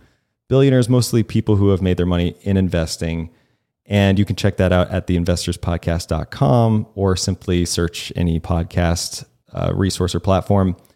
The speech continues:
And if you are curious about kombucha and or just a refreshing tea,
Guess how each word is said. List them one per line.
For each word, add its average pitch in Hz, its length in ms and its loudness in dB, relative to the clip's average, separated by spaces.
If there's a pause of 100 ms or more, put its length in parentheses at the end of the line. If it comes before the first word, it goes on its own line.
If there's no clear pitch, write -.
(380)
And 113 400 2
if 113 180 -2
you 135 240 0
are 120 100 2
curious 135 300 0
about 127 300 0
kombucha 127 640 2
and 113 260 0
or 113 380 2
just - 180 -4
a 110 40 0
refreshing 95 440 -2
tea, 87 300 -4